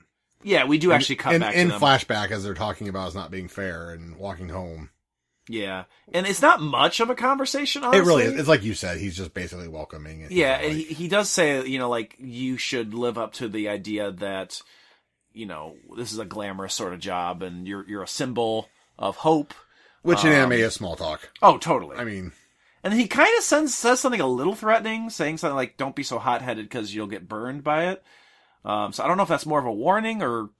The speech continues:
Speaker 1: maybe a slightly veiled threat. I, it's, it's
Speaker 2: Quit blowing shit up.
Speaker 1: Uh,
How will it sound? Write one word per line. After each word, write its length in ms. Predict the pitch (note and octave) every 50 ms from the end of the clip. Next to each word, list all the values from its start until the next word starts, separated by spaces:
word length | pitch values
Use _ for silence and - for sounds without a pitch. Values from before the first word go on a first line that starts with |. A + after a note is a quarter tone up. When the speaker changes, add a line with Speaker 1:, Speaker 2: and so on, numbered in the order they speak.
| _ _ _ _ _ _ _ _ -
Speaker 1:
maybe 320 | G#2+ G#2+ C3 D3 F3 E3
a 60 | D3+ -
slightly 480 | - - G#2+ G#2 B2+ D#3 E3+ G3 G#3
veiled 320 | G3 - G3+ G#3+ G#3 G#3 -
threat. 240 | G#3 G3+ G#3+ G#3 -
I, 100 | - C3+
it's, 140 | D3 D3 - D#3
it's 220 | D3+ - - -
Speaker 2:
Quit 220 | D3+ D#3 D#3 D3+ A2
blowing 240 | A#2 B2 B2+ B2+ A#2+
shit 180 | - B2+ A#2+ A2+
up. 240 | A#2 C3 C#3 - _ _ _ _ _ _ _ - F3+ - -
Speaker 1:
Uh, 120 | - A3